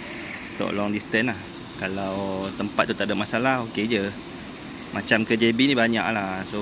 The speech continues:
korang tak perlu risau lah. Just aku ini sebab nak ambil kesempatan untuk parking sahaja.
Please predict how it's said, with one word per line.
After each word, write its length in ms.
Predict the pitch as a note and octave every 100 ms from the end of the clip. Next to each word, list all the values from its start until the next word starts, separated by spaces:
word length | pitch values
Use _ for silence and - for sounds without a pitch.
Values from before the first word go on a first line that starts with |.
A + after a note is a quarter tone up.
| G2+
korang 240 | G2 G2+
tak 240 | G2 F2 G2+
perlu 320 | G2 G2 G2
risau 400 | G#2 - G2+ G#2
lah. 80 | G#2 G2 - G2+
Just 160 | G2+
aku 320 | G2 G2 A#2+ A#2
ini 80 |
sebab 320 | C3+ A#2+ G#2+ A2
nak 240 | G#2+ A2
ambil 80 | A#2
kesempatan 480 | - - A#2 A#2+ A2
untuk 120 | F2+
parking 240 | B2+ - A2+ A#2 A2+ -
sahaja. 400 | B2+ A#2+ G#2+